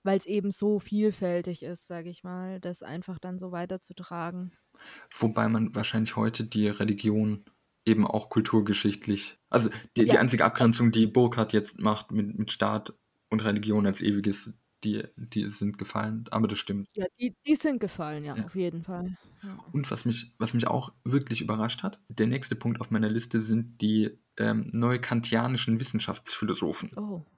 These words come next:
Speaker 1: okay.
Speaker 2: Da fiel mir persönlich tatsächlich nur Kassierer ein,
Speaker 1: Mhm.
Speaker 2: ähm, aber, ähm, unter diesem Rubrum oder das, was ich draus gezogen hab,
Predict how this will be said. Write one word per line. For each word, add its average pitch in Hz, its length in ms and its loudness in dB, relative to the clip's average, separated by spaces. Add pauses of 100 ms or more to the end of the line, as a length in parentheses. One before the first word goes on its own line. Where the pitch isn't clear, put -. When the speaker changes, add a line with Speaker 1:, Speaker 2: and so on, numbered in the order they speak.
(220)
Speaker 1:
okay. 190 360 -10
Speaker 2:
Da 113 180 0
fiel 113 240 2
mir 117 260 2
persönlich 110 380 2
tatsächlich 107 580 -2
nur 110 140 2
Kassierer 131 640 -2 (220)
ein, 139 300 -4 (200)
Speaker 1:
Mhm. 208 120 -4
Speaker 2:
ähm, 208 340 4 (280)
aber, 113 260 4 (760)
ähm, 113 380 2
unter 123 200 0
diesem 117 200 0
Rubrum 120 480 -2
oder - 220 -2
das, 104 200 -6
was - 120 -10
ich 110 100 -10
draus - 320 -6 (140)
gezogen 117 360 0
hab, 117 180 -4